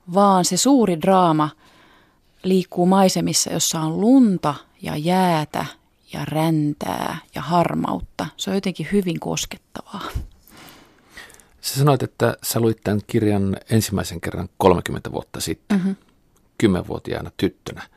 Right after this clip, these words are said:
Speaker 2: Tuliko sulle, mulle tulee aina nimittäin mieleen, jos lukee tekstin paljon myöhemmin kuin mitä sen on lukenut ensimmäisen kerran, tämmöisiä ulkokirjallisia muistoja, valoja, varjoja, asioita, joita ei ole muistanut, jotka sitten tulee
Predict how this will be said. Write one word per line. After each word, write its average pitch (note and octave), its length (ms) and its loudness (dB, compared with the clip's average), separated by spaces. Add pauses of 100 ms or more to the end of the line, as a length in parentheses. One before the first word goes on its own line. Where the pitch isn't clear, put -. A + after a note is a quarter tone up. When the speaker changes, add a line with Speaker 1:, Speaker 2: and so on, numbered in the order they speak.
(560)
Speaker 2:
Tuliko B2 240 2
sulle, G#2 320 0 (140)
mulle C3 200 6
tulee E2 300 -6
aina F2+ 200 -8
nimittäin F2+ 400 -8
mieleen, F2+ 360 -6
jos - 180 -6
lukee F2+ 280 -4
tekstin - 520 -4 (760)
paljon G2+ 300 4
myöhemmin F#2 560 -6 (320)
kuin - 240 -10 (680)
mitä F2+ 180 -6
sen G2 160 -4
on E2 80 -4
lukenut F2+ 260 -6
ensimmäisen G2 460 -4
kerran, F#2+ 240 -8
tämmöisiä G2 300 -2
ulkokirjallisia F2 920 2
muistoja, - 460 -6 (360)
valoja, F#2+ 540 4
varjoja, F#2 580 0 (520)
asioita, F#2 580 2
joita F#2 360 -2
ei F2 180 -4
ole F2+ 100 -2
muistanut, F#2 540 -2 (540)
jotka G#2 220 -4
sitten G#2+ 380 -4
tulee A2+ 300 2